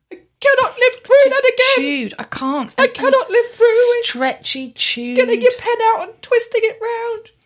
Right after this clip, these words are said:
Speaker 2: And they just, the sound quality was shit.
Speaker 1: And you had to rewind and it took ages. Oh, they were awful.
Speaker 2: So, no. Do not want the cassettes.
Speaker 1: Though I have quite a fun cassette necklace.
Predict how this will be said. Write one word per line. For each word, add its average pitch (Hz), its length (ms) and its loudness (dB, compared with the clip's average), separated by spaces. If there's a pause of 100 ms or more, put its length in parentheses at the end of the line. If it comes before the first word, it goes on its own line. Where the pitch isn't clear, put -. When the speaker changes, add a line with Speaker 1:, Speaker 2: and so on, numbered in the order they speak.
(540)
Speaker 2:
And 233 100 -6
they 285 120 -4
just, 381 280 -14
the 349 80 -8
sound 339 440 -8
quality 359 420 -8
was 196 140 -8
shit. - 560 -12 (640)
Speaker 1:
And 196 840 -12
you 330 60 -14
had 381 100 -18
to 370 120 -14
rewind 254 760 -12
and 214 100 -18
it - 80 -20
took - 220 -20
ages. 196 600 -18
Oh, 269 100 -4
they 190 100 -10
were 170 180 -14
awful. 185 580 -14 (140)
Speaker 2:
So, 240 340 -4
no. 226 460 -4 (680)
Do 247 120 -8
not 247 180 -6
want 190 200 -10
the - 60 -20
cassettes. - 640 -16 (560)
Speaker 1:
Though 226 140 -4
I 247 80 -2
have 240 160 -6
quite 226 220 -12
a - 40 -18
fun 190 240 -8
cassette - 320 -12
necklace. 165 520 -16